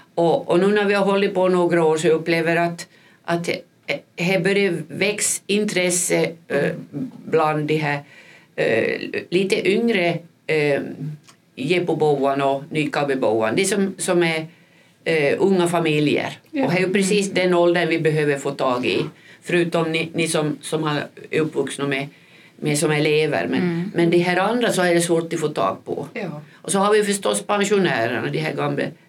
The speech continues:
Speaker 1: dansaren,
Speaker 2: Mm.
Speaker 1: tajmaren, <laughs> som, som kan det så bra.
Speaker 2: Ja,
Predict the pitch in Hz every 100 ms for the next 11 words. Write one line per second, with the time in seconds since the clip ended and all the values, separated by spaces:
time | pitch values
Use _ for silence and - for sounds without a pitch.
0 | _ - 139 113 113 131 - - - 202
1 | 170 131 127 127 127 - - - 214 220
2 | 208 180 175 - - 208 180 175 170 160
3 | 156 143 139 165 196 - 233 233 190 165